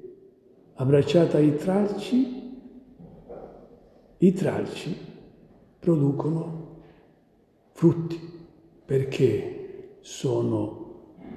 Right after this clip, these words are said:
pieni di linfa feconda. E così è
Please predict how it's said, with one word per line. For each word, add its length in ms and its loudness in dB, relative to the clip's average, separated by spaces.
pieni 320 6
di 140 4
linfa 800 0
feconda. 680 -2
E 160 -2
così 380 2
è 380 -6